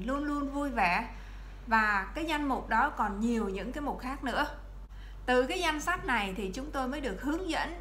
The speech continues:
để mà đánh cái số năm kế bên. Ví dụ giống như có những thứ mình có thể làm được ngay lập tức, ví dụ như là năng lượng,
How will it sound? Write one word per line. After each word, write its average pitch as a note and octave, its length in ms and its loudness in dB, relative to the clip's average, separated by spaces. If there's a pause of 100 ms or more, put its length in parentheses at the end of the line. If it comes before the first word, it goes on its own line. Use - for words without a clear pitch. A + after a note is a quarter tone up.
để F3+ 240 -2
mà G#3 260 -2
đánh C4+ 300 0
cái F4+ 80 -4
số D#4 200 -2
năm B3+ 420 0 (120)
kế C4 220 0
bên. B3+ 340 2 (480)
Ví D#4 100 -4
dụ D#4 340 0
giống B3+ 260 0
như C4+ 280 -2 (240)
có F4 120 4
những E4+ 240 0
thứ F4 300 4
mình A#3 140 -2
có D4+ 120 2
thể G#3 220 0
làm G#3+ 280 0
được G3+ 180 -4
ngay C#4+ 160 0
lập C4 240 0
tức, D#4 120 4 (180)
ví D#4+ 140 -2
dụ C#4+ 140 0
như B3 340 -2
là G3 200 0
năng C4 280 0
lượng, B3+ 280 2